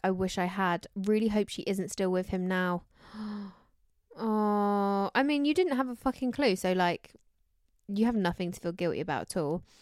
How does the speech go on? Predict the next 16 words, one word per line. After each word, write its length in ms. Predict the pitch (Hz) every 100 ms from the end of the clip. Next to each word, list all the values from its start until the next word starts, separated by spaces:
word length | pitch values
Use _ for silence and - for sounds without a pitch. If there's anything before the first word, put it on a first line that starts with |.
| - - - -
Um, 400 | 196 196 196 202 -
and 160 | 214 214
you 80 | 220
said 220 | 226 196
you, 220 | 208 196 -
looking 260 | 214 208 208
back, 140 | 202
you 160 | 202 202
wish 240 | 196 -
you 80 | 190
told, 480 | - 208 202 202 - - _ - - _
you 180 | 214 214
wish 180 | 208 -
you 80 | 196
told 420 | 202 208 214 208
her. 400 | 180 170 151